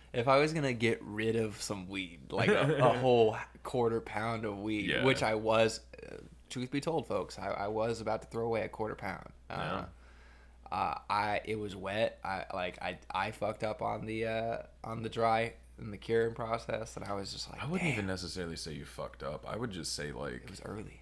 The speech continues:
Speaker 2: Yeah, it was just early.
Speaker 1: Yeah.
Speaker 2: But, I mean, that's, that's a mistake, everybody. I mean, fuck, dude. I did the same thing with the Acapulco we just smoked.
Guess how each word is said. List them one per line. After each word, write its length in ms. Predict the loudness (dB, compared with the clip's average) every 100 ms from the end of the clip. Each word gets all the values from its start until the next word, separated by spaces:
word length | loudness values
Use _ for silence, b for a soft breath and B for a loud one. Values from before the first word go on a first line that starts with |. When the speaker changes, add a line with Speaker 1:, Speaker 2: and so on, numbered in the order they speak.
| -14 0
Speaker 2:
Yeah, 180 | 0
it 80 | 0
was 100 | -2
just 180 | -6 -6
early. 440 | -6 -6 -8 -8 -10 -14 -12
Speaker 1:
Yeah. 140 | -8 2
Speaker 2:
But, 200 | 4 4 0
I 60 |
mean, 160 | -2 0
that's, 360 | 0 0 -2
that's 200 | -2 -4
a 40 | -4
mistake, 420 | -6 -4 -4 -4
everybody. 360 | -8 -8 -10 -10 -8
I 60 |
mean, 160 | -10 -10
fuck, 340 | -6 -6 -6
dude. 160 | -6 -2
I 80 | -2
did 160 | -2
the 80 | -6
same 220 | -4 -4
thing 180 | -4 -4
with 100 | -2
the 100 | -2
Acapulco 460 | -4 -4 -6 -4 -4
we 120 | -6
just 220 | -6 -6
smoked. 400 | -6 -8 -12 -18